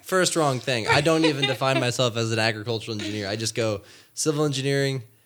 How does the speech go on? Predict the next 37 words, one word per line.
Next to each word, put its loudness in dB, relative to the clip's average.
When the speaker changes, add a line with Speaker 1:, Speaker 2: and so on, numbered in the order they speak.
Speaker 1:
environmental 0
engineer. 0
I 0
Speaker 2:
<laughs> 2
Yeah. -2
Speaker 1:
don't 6
even 2
put 4
ag 2
'cause -2
everybody 0
assumes 0
that -2
we're -6
tractor -2
engineers. -6
Speaker 2:
Yeah. -4
Speaker 1:
All -4
right, 2
Speaker 2:
<laughs> -2
Speaker 1:
continue. 0
Speaker 2:
I'm 0
just -4
Speaker 1:
Continue. 2
I 2
just -4
had 2
to -4
throw -4
that 0
Speaker 2:
No, 6
Speaker 1:
in 0
Speaker 2:
you're -4
Speaker 1:
there. -6
Speaker 2:
good. -2
You're -8
good. -2